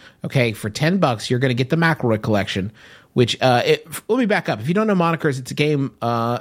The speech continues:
kinda like, uh, it's sort of a take on charades, but fun. And, uh, you,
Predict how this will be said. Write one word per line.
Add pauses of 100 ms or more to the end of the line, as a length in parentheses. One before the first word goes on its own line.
(140)
kinda
like, (100)
uh, (100)
it's
sort
of
a
take
on
charades,
but
fun. (540)
And,
uh,
you,